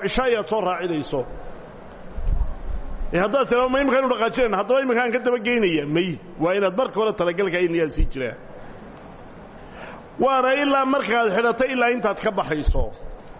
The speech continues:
xilligaad niyeynaysaa. "Wal muwaalaatu baynahumaa," labada salaadoodna waa inuu xidhiidhiyaa. Waayo Nabiga sallallahu alayhi wasallam ayaa sidaa samayn jiray.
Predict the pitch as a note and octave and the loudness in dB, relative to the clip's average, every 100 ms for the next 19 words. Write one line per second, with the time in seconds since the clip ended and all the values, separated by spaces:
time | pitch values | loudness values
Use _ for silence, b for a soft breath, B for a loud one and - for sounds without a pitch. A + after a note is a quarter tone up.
0 | - - - - - - - A#3 F#3+ F#3 | -18 -16 -16 -16 -16 -6 -2 2 2 2
1 | F3+ G3+ F#3+ D3+ - - - - - - | 2 4 4 4 2 2 -2 -16 -16 -8
2 | - - - B B B B B F#3 B3+ | -4 0 0 B B B B B 2 4
3 | C#4 C4 B3 B3 B3 C4 C4+ B3+ A3 B3 | 4 4 4 6 4 4 2 0 2 4
4 | C4+ B3+ G#3 A#3+ B3+ C4 F#3 C#3+ - - | 4 2 2 2 2 2 2 2 0 0
5 | - A#3+ C4+ C4 - A3+ A3+ A#3+ B3 B3+ | 0 2 4 2 2 2 4 2 2 2
6 | B3 B3+ B3+ G#3+ G#3+ G#3+ G3+ F#3 D3+ A#2 | 2 2 2 2 2 2 2 2 0 -4
7 | - - - - B B B D#3+ G3+ A3+ | -12 -16 -16 -16 B B B 0 2 4
8 | A#3+ C4 A#3+ A3 - A#3 A3+ A#3+ A3 G#3+ | 2 2 2 2 2 4 4 4 2 0
9 | A3 G#3+ G#3 G#3+ G3 A3 A3 G#3 G3 G3+ | 0 2 2 0 2 2 4 4 2 0
10 | F#3+ G#3 G#3+ - D3+ C3+ | 0 2 0 0 0 0